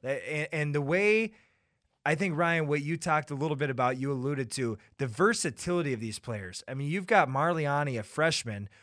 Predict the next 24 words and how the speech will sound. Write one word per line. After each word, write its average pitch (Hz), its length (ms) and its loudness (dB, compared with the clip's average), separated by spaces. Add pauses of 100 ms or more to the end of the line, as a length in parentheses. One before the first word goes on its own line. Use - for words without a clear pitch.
(120)
who 160 160 -2
can 143 180 -4
go 156 220 2
to 180 80 0
the 143 140 -4
net 139 400 -2
and 120 420 -6
get 156 140 -2
all 156 140 2
these 131 220 -6
kills 156 480 -4
and 143 80 -6
all 143 120 -2
these 139 140 -4
blocks, 151 480 2 (320)
and 185 140 0
then 202 100 0
suddenly 196 360 -2
she's 214 320 -4
going 180 440 0
back 170 380 2
there 127 380 2 (320)
in 156 160 -2
a, 135 320 2